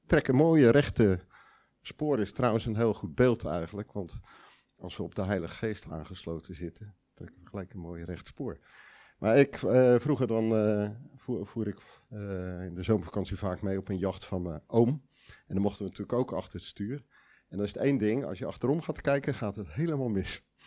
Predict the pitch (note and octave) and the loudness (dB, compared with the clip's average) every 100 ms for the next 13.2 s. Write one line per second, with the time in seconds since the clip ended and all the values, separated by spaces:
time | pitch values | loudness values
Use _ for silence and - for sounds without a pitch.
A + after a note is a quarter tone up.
0 | - - _ F#2 F#2 G#2 G#2 G2+ E2+ - | -20 -20 _ -4 -2 0 0 0 -2 -4
1 | G#2 G2+ G#2+ - D#2 - A#2+ B2 G#2+ A#2 | -4 0 -2 -2 -4 0 0 2 2 0
2 | G2+ C#3 A#2+ A#2 - D3+ - E3+ - F#3+ | 4 4 4 0 0 -2 6 6 6 0
3 | - D#3+ - B2+ G#2 G#2 A2+ A2+ C3 B2+ | 0 -4 -4 -4 -2 0 0 -2 -6 -6
4 | B2+ B2 C3 B2 B2+ A2+ A2+ A#2+ - - | -8 -6 -6 -6 -8 -8 -6 -4 -8 -12
5 | - _ - _ _ - - C3 - A2 | -18 _ -20 _ _ -10 -4 -4 -2 -2
6 | A2+ E3 D3+ E3 - G2 - - - - | 4 4 4 2 2 -2 -6 -12 -20 -20
7 | - - _ _ B2+ C3 B2+ - B2+ B2+ | -20 -20 _ _ 4 4 4 2 6 10
8 | B2 A#2+ A#2 A#2 - A2 D3 D#3+ C3+ B2 | 12 12 10 6 0 6 8 8 6 8
9 | E3+ E3+ B2+ - D3+ E3 G2 - _ _ | 6 10 8 10 6 6 0 -10 _ _
10 | _ _ _ _ - G2+ C3 A#2 A#2+ C3 | _ _ _ _ -6 2 6 6 4 4
11 | D#3+ E3 F3+ G3+ - - - B2 A#2+ A#2 | 4 6 4 4 0 -8 -2 0 2 0
12 | - - D3 C#3 A2+ A2 E2+ - D#2+ D#2+ | -4 -4 -2 -2 -2 0 0 0 0 -2
13 | D#2+ | -6